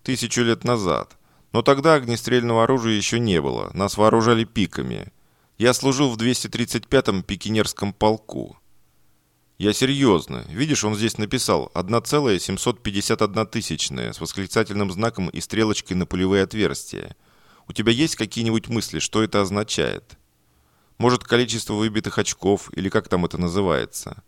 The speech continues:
«Нет, определённо не количество выбитых очков. Тогда не было бы десятичной запятой.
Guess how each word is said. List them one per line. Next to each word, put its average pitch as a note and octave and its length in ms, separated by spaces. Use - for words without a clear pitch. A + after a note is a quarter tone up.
«Нет, G#2+ 640
определённо A2+ 600
не A2+ 140
количество F#2+ 560
выбитых D#2 480
очков. - 580
Тогда G#2 300
не C3+ 160
было A2+ 180
бы G#2+ 120
десятичной G#2 680
запятой. E2 800